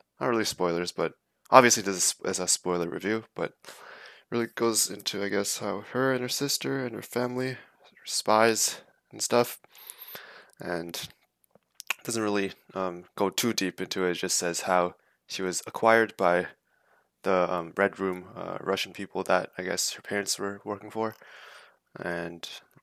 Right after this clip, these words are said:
um, yeah, it's just, just that, just pretty much quickly how she got into the spy stuff,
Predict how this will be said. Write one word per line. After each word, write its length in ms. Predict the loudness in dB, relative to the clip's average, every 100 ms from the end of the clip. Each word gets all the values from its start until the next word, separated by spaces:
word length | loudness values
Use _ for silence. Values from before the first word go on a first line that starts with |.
| _ _ _ -14
um, 320 | -12 -10 -14 -20 _ _ _ _ _ _ _ _ _ _ _ _ _ _
yeah, 280 | 4 4 4 -2 -10
it's 160 | -6
just, 400 | -2 0 0 -2 -10 _ _ _ -20 -20 -20 _ _ _
just 240 | -4 -2 6
that, 280 | 6 6 2
just 320 | -6 -6 _
pretty 160 | -8 -4
much 260 | -2 -2
quickly 320 | -4 -6 -2 2
how 300 | 4 4 2 -6
she 240 | -2 -2 4
got 240 | 6 6
into 160 | 4 -2
the 100 | -2
spy 260 | 0 2
stuff, 360 | 2 0 -4